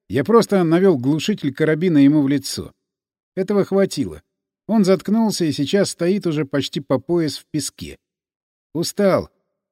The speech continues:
Дышит тяжело, при этом боится так, что иногда зубы стучат. "Далеко песок не разбрасывай, на край ямы сыпь", — подсказал я ему. "Он ещё понадобится". Была у меня мысль позвать Патрика,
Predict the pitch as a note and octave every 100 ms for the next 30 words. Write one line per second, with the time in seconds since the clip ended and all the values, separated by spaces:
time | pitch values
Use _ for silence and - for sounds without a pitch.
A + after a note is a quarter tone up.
0 | - A2 G3+ D#3+ C#3 C#3 A#2 D3 G3+ E3
1 | C#3+ F3+ F3 D3 C#3 F3 F#3+ D#3 C#3 G#3
2 | - D#3 D3 E3 E3+ F3 - _ _ F2+
3 | F2+ G3+ A#2 A2+ - B2+ - A#2 D#2 _
4 | _ _ _ _ _ _ _ G2+ C#3+ E3+
5 | D#3+ G3+ G#3+ F#3 - G#3 F#3+ G3 G3 D#3
6 | F3 E3+ - D3+ C#3 D#3+ G3 G3 F#3+ F#3+
7 | D3+ - D3 F#2+ _ _ _ _ _ F#2+
8 | - G#2 G#2+ G2 G2+ G2 F#2 D#2+ _ _
9 | _ _ C#3+ G3 G3+ F#3+ G3 F3 G3 G3
10 | D#3 A#2 G#2+ - E2+ - _ _ _ _
11 | _ _ _ _ D3+ A3+ A#3 G3+ G3+ G3
12 | G#3 F#3 A#2+ G2+ B2+ D#3 D3+ - D3+ -
13 | E2 -